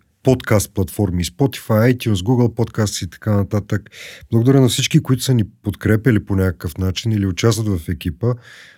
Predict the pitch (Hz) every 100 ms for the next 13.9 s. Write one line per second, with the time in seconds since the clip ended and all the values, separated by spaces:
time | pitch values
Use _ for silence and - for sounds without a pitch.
0 | _ 98 107 107 110 95 110 - 117 120
1 | 110 - 113 101 - 135 120 110 117 120
2 | 95 110 107 92 80 101 101 - 104 98
3 | - 92 90 90 90 92 98 95 90 -
4 | - 104 101 95 - 87 87 120 127 110
5 | 92 92 92 90 98 104 - 98 - 95
6 | 87 - - 95 110 117 143 - - -
7 | 110 101 - 104 - 117 - 87 98 90
8 | 87 82 87 87 92 82 76 87 80 90
9 | 82 76 82 80 98 127 123 147 - -
10 | - - - 117 107 - - - 101 160
11 | 151 135 113 104 117 107 - 95 - 104
12 | 87 95 - - - 110 90 87 135 131
13 | 120 98 92 98 - 98 98 143